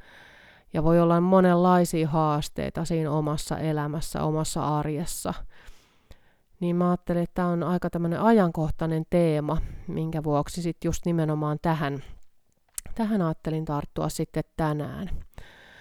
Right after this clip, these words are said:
Ja kun mä tätä pohdin, tätä kärsimyksen teemaa, niin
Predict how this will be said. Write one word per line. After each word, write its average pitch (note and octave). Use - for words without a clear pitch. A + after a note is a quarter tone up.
Ja F#3+
kun A3
mä A3
tätä B3+
pohdin, G#3+
tätä E3+
kärsimyksen F3
teemaa, D#3
niin D#3